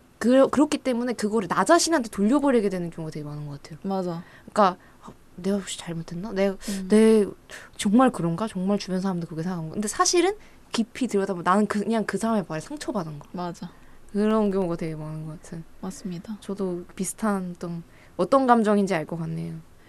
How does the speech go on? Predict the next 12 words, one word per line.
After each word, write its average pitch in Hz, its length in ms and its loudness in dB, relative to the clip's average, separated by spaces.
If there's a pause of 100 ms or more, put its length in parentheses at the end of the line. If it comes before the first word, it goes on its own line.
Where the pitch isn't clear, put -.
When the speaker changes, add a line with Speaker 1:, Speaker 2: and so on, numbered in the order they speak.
(580)
Speaker 2:
나만 208 400 2
이상한가? 214 680 4
이런 196 420 2
생각을 208 640 0
하게 247 240 0
되죠. 175 420 -2 (280)
그런 196 220 0
Speaker 1:
음. 160 260 -4
Speaker 2:
거 208 80 -10
보면은. 160 480 -8 (520)
네, 185 220 4
벌써 196 420 0